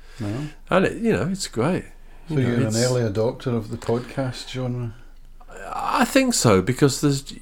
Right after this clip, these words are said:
Speaker 2: there's just so little that you can hear in the,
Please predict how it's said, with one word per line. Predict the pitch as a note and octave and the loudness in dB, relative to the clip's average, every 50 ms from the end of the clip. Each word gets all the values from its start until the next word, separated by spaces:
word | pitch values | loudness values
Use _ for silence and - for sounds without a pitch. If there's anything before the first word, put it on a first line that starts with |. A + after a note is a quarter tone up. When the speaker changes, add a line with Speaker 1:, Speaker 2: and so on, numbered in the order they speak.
| - - - - - - - - - - - - | -16 -16 -18 -18 -18 -18 -18 -18 -18 -18 -14 -2
Speaker 2:
there's | - D#3 D3+ - | 0 0 0 2
just | - E3 - - | 0 0 0 2
so | - - E3 D#3 D3 | 2 4 6 6 8
little | C3 A#2+ B2 C3+ C#3+ C#3+ C3 - - F#2+ D2+ C#2+ - - | 8 6 6 6 6 4 4 2 -4 -4 -4 -4 -10 -12
that | D2+ - - C#2 - | -10 -6 -4 -4 -2
you | G2+ F#2+ | -2 -4
can | - - G2+ F#2 | -2 -2 -2 0
hear | G2 A#2 B2+ B2+ B2 A2+ G#2 | 4 4 4 6 6 4 4
in | G2 F#2 F#2 F2+ | 2 2 2 2
the, | F#2 F2+ F2+ F2+ F2+ F2 | 2 2 2 2 0 -2